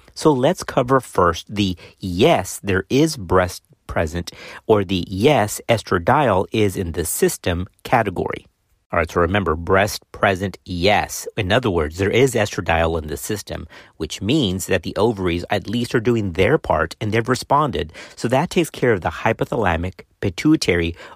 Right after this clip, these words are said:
ovarian part of the axis. Well, what are we left with? Well, we just said that the uterus is the ultimate end organ, so that requires an ultrasound to look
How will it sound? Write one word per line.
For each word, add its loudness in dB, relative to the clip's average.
ovarian 4
part -2
of -8
the -2
axis. -6
Well, 2
what 4
are 4
we 4
left 0
with? -4
Well, 4
we 2
just -2
said 2
that 0
the -2
uterus 2
is 0
the -6
ultimate 2
end 2
organ, 0
so 0
that 2
requires 2
an 0
ultrasound 2
to 2
look 2